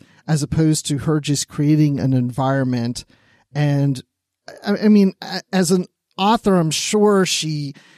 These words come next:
when she creates her own environment, she's trying to see so much detail and try to explain as much as she can. But if you actually see it, maybe it's even easier. Or maybe you feel more, maybe you feel more,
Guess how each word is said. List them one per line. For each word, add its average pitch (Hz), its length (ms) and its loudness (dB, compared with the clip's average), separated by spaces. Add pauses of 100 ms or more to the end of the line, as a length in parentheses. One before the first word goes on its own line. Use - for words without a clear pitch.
(140)
when 175 200 0
she - 140 -2
creates 214 260 0
her 165 180 0
own 185 200 6
environment, 147 640 2
she's - 240 -4
trying 170 320 0
to 151 60 0
see 147 340 -4
so 156 260 -2
much 143 300 -2
detail 131 680 -2
and 135 240 -4
try 147 200 -2
to 127 80 -4
explain 131 420 -4
as 123 220 -6
much 131 180 -6
as 127 120 -6
she - 180 -10
can. 202 500 -2
But 139 160 -4
if - 180 -6
you 135 200 -8
actually 156 440 -4
see 117 420 -8
it, - 340 -12 (320)
maybe 151 560 0
it's - 180 -6
even 127 400 -8
easier. 131 640 -14 (340)
Or 175 120 2
maybe 190 240 4
you 170 100 4
feel 180 220 4
more, 156 480 2 (1300)
maybe 208 260 2
you 196 80 0
feel 202 240 0
more, 170 300 2